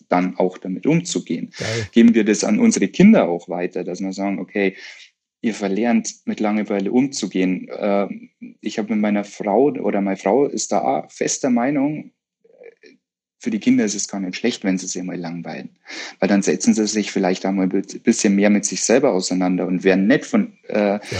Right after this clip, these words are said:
Speaker 2: das stimmt.
Speaker 1: von Einflüsse von außen bea-, oder beeinflusst von
Speaker 2: Mhm.
Speaker 1: Sachen von außen oder
Speaker 2: Das stimmt.
Speaker 1: irgendwie mit Filmen, Serien oder sonst irgendwas zugeballert oder mit Schule oder mit Kindergarten oder sonstigem.
Speaker 2: Mhm.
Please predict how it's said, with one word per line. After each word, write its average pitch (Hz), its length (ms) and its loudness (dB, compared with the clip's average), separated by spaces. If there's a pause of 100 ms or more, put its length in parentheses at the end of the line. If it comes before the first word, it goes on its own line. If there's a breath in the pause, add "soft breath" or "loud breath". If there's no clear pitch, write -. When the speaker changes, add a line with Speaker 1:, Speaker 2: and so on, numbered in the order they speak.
(140)
Speaker 2:
das 123 120 -6
stimmt. 110 340 2
Speaker 1:
von - 100 -8
Einflüsse 113 600 4
von 104 240 2
außen 101 340 2
bea-, 95 420 2
oder 98 260 2 (280)
beeinflusst 107 600 0
von 104 100 -6
Speaker 2:
Mhm. 107 60 -4
Speaker 1:
Sachen 107 240 0
von 95 180 -4
außen 90 540 -6
oder 104 240 4
Speaker 2:
Das 101 60 0
stimmt. 107 140 2 (140)
Speaker 1:
irgendwie 98 260 0 (520 loud breath)
mit 113 200 2
Filmen, 117 460 2
Serien 110 440 4
oder 101 160 2
sonst 110 280 0
irgendwas 98 360 0
zugeballert 104 1000 0
oder 110 220 2
mit 107 180 0
Schule 110 440 2
oder 107 280 4
mit 104 260 0
Kindergarten 104 680 0
oder 98 200 -2
sonstigem. 92 680 -2 (160)
Speaker 2:
Mhm. 95 320 -8